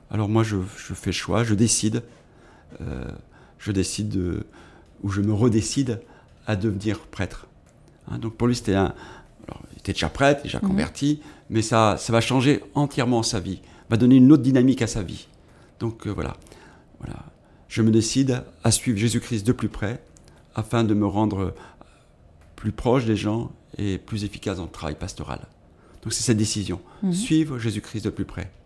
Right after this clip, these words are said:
Speaker 1: être un véritable disciple. Voilà un petit peu le, l'intuition qui va guider toute sa vie. Alors pour, euh, être un véritable disciple, qu'est-ce que c'est le disciple ? Il faut qu'il prenne le temps de, de contempler son Seigneur et son Maître,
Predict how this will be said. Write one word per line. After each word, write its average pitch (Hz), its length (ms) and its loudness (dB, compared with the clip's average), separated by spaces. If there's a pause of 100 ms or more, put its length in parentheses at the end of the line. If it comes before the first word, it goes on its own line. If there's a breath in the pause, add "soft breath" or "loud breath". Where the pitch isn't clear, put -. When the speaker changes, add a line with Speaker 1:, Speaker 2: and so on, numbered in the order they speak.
(520 soft breath)
Speaker 1:
être - 260 0 (140)
un 107 100 4
véritable 101 500 2
disciple. - 460 -8
Voilà 120 160 4
un 113 60 4
petit - 160 -10
peu 127 100 2
le, 101 240 4 (380 loud breath)
l'intuition 127 600 6
qui 135 180 -4
va 107 200 8
guider 110 240 4
toute 127 180 -4
sa 127 140 -2
vie. 107 300 -6 (920 soft breath)
Alors 104 240 4
pour, 107 240 2
euh, 90 280 4
être 120 280 0
un 98 40 0
véritable 107 420 2
disciple, 147 380 -2 (120)
qu'est-ce - 200 -2
que 107 80 0
c'est 104 140 -2
le 101 60 0
disciple ? 123 520 -4 (540 loud breath)
Il 107 60 -8
faut 113 140 -2
qu'il 110 120 -2
prenne 107 200 -2
le 101 80 0
temps 117 300 0
de, 92 260 -2 (380 loud breath)
de 123 200 4
contempler 120 960 2 (160 loud breath)
son - 220 -6
Seigneur 110 400 2
et 104 80 0
son - 160 -6
Maître, - 320 -6